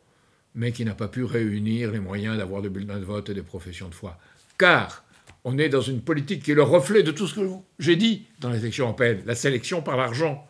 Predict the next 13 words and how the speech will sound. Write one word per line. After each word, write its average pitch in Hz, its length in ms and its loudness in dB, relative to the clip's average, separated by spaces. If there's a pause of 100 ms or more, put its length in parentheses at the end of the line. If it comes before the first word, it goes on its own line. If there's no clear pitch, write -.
(280)
la 123 140 -2
sélection 123 520 0
par 104 160 -4
les 107 120 -2
médias. 95 440 -6 (260)
Eh 139 60 -4
bien, 143 140 4
il 123 60 2
faut 139 120 -2
sortir 143 360 -2
de 113 80 0
tout 131 160 -8
ça. 110 340 -2